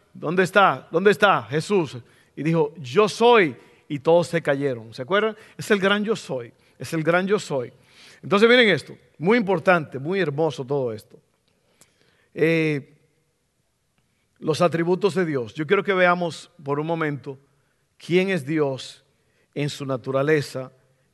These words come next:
y en su grandeza. Número uno, Él es siempre existente. Esto quiere decir que es eterno y no puede morir. Salmo noventa dos dice: "Antes de que nacieran las montañas,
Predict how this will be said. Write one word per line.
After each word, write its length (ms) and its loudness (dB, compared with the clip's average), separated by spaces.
y 120 -2
en 60 -2
su 220 -10
grandeza. 560 -8
Número 320 0
uno, 240 0
Él 100 -2
es 120 -2
siempre 720 -4
existente. 1200 -6
Esto 260 -8
quiere 180 0
decir 300 0
que 140 4
es 120 -2
eterno 680 -2
y 100 -6
no 320 -6
puede 540 -4
morir. 640 -12
Salmo 380 -4
noventa 400 -2
dos 300 -2
dice: 360 -8
"Antes 340 -4
de 120 -2
que 80 -6
nacieran 340 -4
las 100 -2
montañas, 680 -6